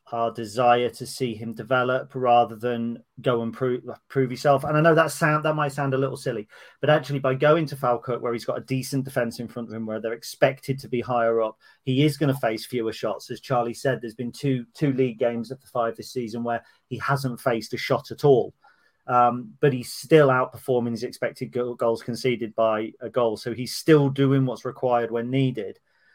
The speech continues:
But I think for a young goalkeeper, when he went to Boston United, it was a fragile defence in front of him. The fans were on their backs all the time. You know, it wasn't a positive loan for him. And I think we've sent him here to build him up. I still think we have a long-term interest,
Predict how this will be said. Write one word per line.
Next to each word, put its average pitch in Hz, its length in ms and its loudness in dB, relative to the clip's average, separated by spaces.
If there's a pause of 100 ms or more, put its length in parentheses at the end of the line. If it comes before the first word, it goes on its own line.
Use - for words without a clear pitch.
(180)
But 143 120 4
I 131 100 6
think 135 240 -8
for 120 100 -8
a 120 60 -4
young 135 200 0
goalkeeper, 120 480 -2
when 127 120 -4
he 131 40 0
went 120 140 -6
to - 60 -20
Boston 117 400 -8
United, 113 500 -6
it 107 140 -8
was 104 100 -10
a 104 80 -6
fragile 123 400 0
defence 110 440 -6
in 110 100 -10
front 113 240 -8
of 107 80 -8
him. 110 180 -4
The 104 140 -4
fans 123 340 -2
were 120 160 0
on 113 160 2
their 110 160 -2
backs - 340 -2
all 110 160 -2
the 104 100 -14
time. 113 380 -2 (300)
You 120 120 -4
know, 110 40 -10 (640)
it 147 120 0
wasn't 135 380 6
a - 60 -6
positive 113 540 -6
loan 117 280 0
for 110 300 -4
him. 107 100 -4
And 113 120 -2
I 120 100 0
think 123 220 -6
we've 110 100 -12
sent 113 220 -6
him 110 80 -8
here 113 160 -6
to - 100 -16
build 110 220 -2
him 110 80 -4
up. 107 180 -4
I 139 140 4
still 135 240 2
think 117 260 -4
we 117 80 -2
have 113 160 2
a 110 40 0
long-term 113 640 -2
interest, 107 560 -8